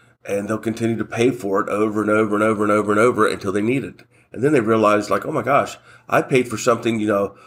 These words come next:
um, eighteen months before I really needed it, or six months or nine months or whatever."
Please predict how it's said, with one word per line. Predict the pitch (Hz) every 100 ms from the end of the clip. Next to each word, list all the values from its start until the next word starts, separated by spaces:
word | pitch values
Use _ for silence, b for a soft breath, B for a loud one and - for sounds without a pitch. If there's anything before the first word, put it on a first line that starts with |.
| B
um, | - 101 101
eighteen | 131 147 - 139 131
months | 131 151
before | - 107 101
I | 107
really | 117 120
needed | 127 127 95
it, | 82 76
or | 82
six | - 160 -
months | 101 104 95
or | 98
nine | 104 131 143
months | 110 101
or | 95
whatever." | 104 127 117 90